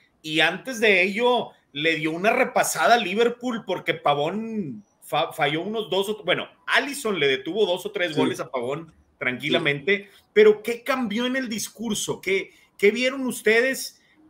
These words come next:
Speaker 1: de, de estar en, de estar un e-, con un equipo que tenía juegos con cierto marasmo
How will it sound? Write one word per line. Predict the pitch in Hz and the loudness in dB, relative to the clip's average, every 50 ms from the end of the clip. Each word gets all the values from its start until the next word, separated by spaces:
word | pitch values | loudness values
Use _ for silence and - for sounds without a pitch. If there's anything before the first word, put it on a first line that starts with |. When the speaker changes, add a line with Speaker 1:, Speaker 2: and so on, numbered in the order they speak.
| - - - | -20 -6 -2
Speaker 1:
de, | 165 170 165 175 180 170 147 | 0 2 2 2 0 -2 -4
de | 175 170 | -4 -4
estar | 165 - - 190 196 220 | -2 -2 0 0 2 2
en, | 233 226 226 - | 0 -4 -6 -8
de | 165 185 | -6 -6
estar | 175 - - 202 196 | -6 -2 -2 0 0
un | 220 240 247 | 0 -2 -4
e-, | 214 - _ _ _ _ | -8 -8 _ _ _ _
con | - 190 175 | -4 -4 -2
un | 185 202 | -2 -4
equipo | 226 214 - 214 208 - - 208 202 202 | -4 -6 -6 -10 -10 -4 0 0 0 2
que | - 170 160 | 0 -4 -4
tenía | 160 - 151 156 160 170 190 202 190 196 190 | -2 -4 -6 -4 -2 -2 0 0 0 -2 -4
juegos | - - - 196 196 202 180 202 196 - | -8 -4 0 2 2 2 2 0 -2 -2
con | - 196 165 151 | -6 -8 -6 -4
cierto | - 190 202 196 196 - 214 | 0 0 0 0 0 -4 -2
marasmo | 214 202 170 170 175 175 175 190 208 220 247 277 277 - _ | 0 2 4 4 4 2 2 -2 -4 -4 -6 -8 -12 -14 _